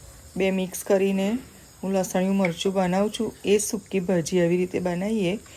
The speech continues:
એમાં નાખું છું. બધું મેં હળદર ને મરચું નાખ્યું છે. આવી રીતે હું મૂળાના પાનની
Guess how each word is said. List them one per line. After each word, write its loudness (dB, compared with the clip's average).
એમાં 0
નાખું 2
છું. 2
બધું 2
મેં 2
હળદર 4
ને 2
મરચું 0
નાખ્યું -2
છે. -2
આવી 0
રીતે 0
હું -2
મૂળાના 2
પાનની 0